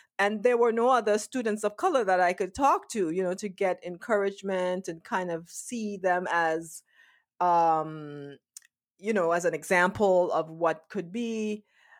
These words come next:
Uh, yes, so that, that made it very challenging.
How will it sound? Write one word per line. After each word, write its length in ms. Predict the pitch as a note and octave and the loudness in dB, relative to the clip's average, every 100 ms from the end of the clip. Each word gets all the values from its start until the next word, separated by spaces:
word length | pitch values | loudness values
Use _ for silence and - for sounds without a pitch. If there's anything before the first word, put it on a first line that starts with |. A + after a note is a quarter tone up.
| _ - | _ -4
Uh, 380 | F#3+ F#3 F3 E3+ | 0 2 2 0
yes, 380 | G#3 G3+ F#3 - | 2 0 0 -2
so 140 | A#3 | -2
that, 300 | G#3 A#3+ A#3+ G#3 | 0 0 0 -2
that 140 | G#3+ | 0
made 160 | G#3+ F#3 | 0 -2
it 160 | F3+ _ - | -4 _ -20
very 360 | F3 F#3+ F#3+ F#3 | -10 -4 -4 -4
challenging. 800 | F#3 G#3+ F#3 F#3 F#3 E3 C#3+ | -6 -6 -4 -6 -6 -8 -10